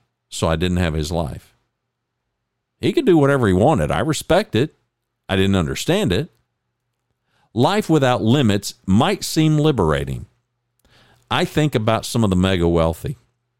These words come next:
how trapped they are. I'm not playing sour grapes here. I'm being completely sincere about this. I have known enough mega wealthy folks, and by mega wealthy, let's call it people that have over a hundred million bucks. I'm,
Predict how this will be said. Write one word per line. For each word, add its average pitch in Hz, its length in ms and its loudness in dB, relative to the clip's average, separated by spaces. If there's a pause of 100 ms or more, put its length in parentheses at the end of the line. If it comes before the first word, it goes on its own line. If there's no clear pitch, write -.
(720)
how 110 140 -2
trapped - 380 -2
they 76 140 -2
are. 67 240 -4 (500)
I'm 120 200 -2
not 131 200 -2
playing 110 260 0
sour 87 300 0
grapes 82 360 -2
here. 67 200 -4
I'm 98 140 -2
being 92 220 -2
completely 82 540 -2
sincere 92 440 -4
about 73 280 -4
this. 78 220 -4
I 127 160 0
have 110 140 2
known 101 240 2
enough 87 540 0
mega 85 320 0
wealthy 87 360 -2
folks, - 420 -8
and 85 160 -4
by 90 140 0 (140)
mega 120 320 -2
wealthy, 101 720 0
let's 135 260 -2
call - 220 -2
it - 100 -6
people 110 280 -2
that 90 140 0
have 90 160 0
over 87 260 0
a 80 60 -2
hundred 82 220 -2
million 73 320 -6
bucks. - 380 -12 (880)
I'm, 101 340 -2